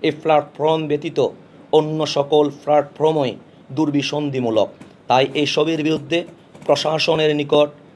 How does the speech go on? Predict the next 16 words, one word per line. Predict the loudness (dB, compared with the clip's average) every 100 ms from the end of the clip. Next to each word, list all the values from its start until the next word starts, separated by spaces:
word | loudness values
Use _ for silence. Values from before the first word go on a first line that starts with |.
| -10 0
আইনানুগ | 2 2 -2 -2 0
ব্যবস্থা | 0 0 -2 -4
গ্রহণের | -2 -4 -2 -4 -4 -8 -2
অনুরোধ | 0 0 -2 0
থাকবে। | 0 0 -4 -6 -18 -20 -12
আমরা | -8 -2 0
সংবাদ | 0 -2 -6 0 0
সম্মেলনের | -2 -6 -4 0 -2 -2 -20 -20 -20 -20 _ -20 -20 -10 2
পরপরই | 2 4 0 0 -4 -8 -20 -20 -6
রিপোর্টার্স | -4 0 2 2 0
ইউনিটির | -6 -6 -4 -4
সামনে | -4 -4 -4 -6 -8 -20 -12 -4
ফেসিবাদ | -2 2 2 2
বিরোধী | -2 -2 -4 -6 -12 -20 _ 0
এবং | 2 2 -2 -6 -10 -10 -8
দুর্বিসন্ধির | -4 -2 -2 -2 -4 -2 -4